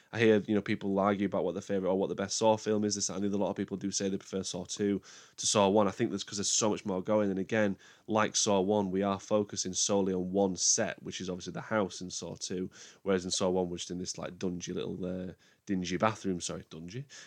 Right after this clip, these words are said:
dingy bathroom. Um, I, I just think it's a, a, it was a, an ingenious idea, um, by one L and, and, and One that it's, um,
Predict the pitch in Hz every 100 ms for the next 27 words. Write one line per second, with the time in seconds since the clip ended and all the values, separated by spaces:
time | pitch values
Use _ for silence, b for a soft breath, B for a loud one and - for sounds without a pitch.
0 | - 117 117 110 123 127 - 85 85 B
1 | B _ 104 107 104 98 95 - 120 123
2 | 120 110 110 98 82 - 95 - 101 80
3 | 98 107 104 98 67 71 65 80 110 107
4 | 95 117 123 113 104 98 95 90 101 92
5 | 87 90 - - 90 90 90 85 92 110
6 | 107 98 92 95 90 87 90 - 95 90
7 | 92 90 95 92 90 85 b b b 104
8 | 104 95 - 95 - - - 98 92 90
9 | 90